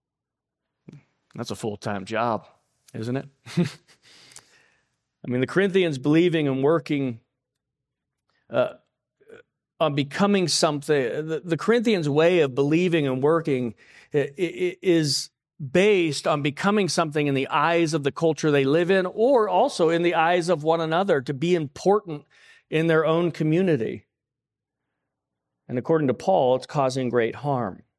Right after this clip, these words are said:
because they need to be okay. Other people need to be put down.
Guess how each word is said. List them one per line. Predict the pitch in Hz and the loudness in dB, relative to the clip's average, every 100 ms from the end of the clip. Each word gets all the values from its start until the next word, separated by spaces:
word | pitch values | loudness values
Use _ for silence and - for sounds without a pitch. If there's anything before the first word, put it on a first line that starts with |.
| _ _ _ _ _ _ _ _ _ - _ _ _ _ _ - | _ _ _ _ _ _ _ _ _ -20 _ _ _ _ _ -12
because | 113 110 131 120 123 - | -8 -2 -2 -2 -8 -8
they | 131 143 160 | 0 0 2
need | 160 160 | 0 0
to | 143 | 2
be | 147 151 | 4 4
okay. | 147 143 156 165 214 160 - _ _ _ _ _ _ _ _ _ - | 2 0 2 2 0 -4 -12 _ _ _ _ _ _ _ _ _ -4
Other | 139 156 | 0 0
people | 151 160 143 139 | 0 0 0 0
need | 139 | 2
to | 131 | 0
be | 127 | -2
put | 113 131 - | -2 -4 -2
down. | 139 110 90 | -2 -2 -6